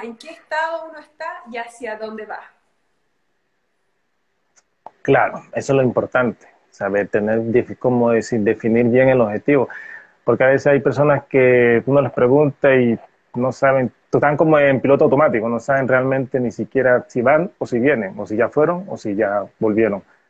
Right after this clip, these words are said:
Speaker 2: O sea, bueno, algunos de los que están conectados tienen alguna pregunta sobre coaching, a ver si alguno se anima, algunos de los que están conectados no se están animando. Bueno,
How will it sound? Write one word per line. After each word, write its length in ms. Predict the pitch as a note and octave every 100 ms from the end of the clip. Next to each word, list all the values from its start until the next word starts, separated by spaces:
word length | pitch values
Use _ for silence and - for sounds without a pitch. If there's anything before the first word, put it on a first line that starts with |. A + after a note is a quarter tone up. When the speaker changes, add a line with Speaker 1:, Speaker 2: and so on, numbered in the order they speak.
| _ _ -
Speaker 2:
O 80 |
sea, 200 | A#2 A2 - _ _ -
bueno, 220 | C4 G#3+
algunos 340 | F3+ F#3 G3+
de 40 | G#3
los 140 | F#3+
que 80 | F#3
están 200 | G#3 G#3
conectados 640 | A3 G3 D3 G#3 G#3+ G3
tienen 200 | F#3+ F#3+
alguna 360 | F#3 F3 F3+ E3+
pregunta 360 | E3+ E3 D#3+
sobre 280 | D3 C#3+ B2+
coaching, 580 | E3+ F#3+ F#3+ - G#3 F3
a 100 | C3
ver 360 | C3+ F3+ F#3+ - _
si 120 | C3
alguno 320 | A#2+ B2+ C3
se 120 | B2
anima, 500 | A#2 B2 C3+ C3+ B2+
algunos 320 | A#2 A2 A#2 A#2
de 80 |
los 60 | G2+
que 100 | -
están 220 | - A2
conectados 580 | G#2+ G#2+ F#2 A#2 A2 G#2+ _ _ _ _ _ _ _ _ _ _ C4+
no 100 | -
se 100 | A#2
están 160 | B2 C3
animando. 520 | A#2+ A#2 C3 C#3 D3+ - _ _ _ _ -
Bueno, 520 | D#3 G3 D#3+ A#2+